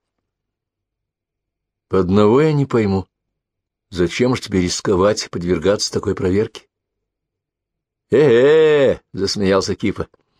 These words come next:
"Ты, я вижу, держишь ушки на макушке и все мотаешь на ус. Молодец. Очень просто. Я не боюсь испытаний. Не боюсь.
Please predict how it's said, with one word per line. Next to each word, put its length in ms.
"Ты, 360
я 180
вижу, 340
держишь 540
ушки 300
на 180
макушке 640
и 140
все 260
мотаешь 560
на 140
ус. 300
Молодец. 800
Очень 420
просто. 520
Я 140
не 160
боюсь 380
испытаний. 600
Не 160
боюсь. 600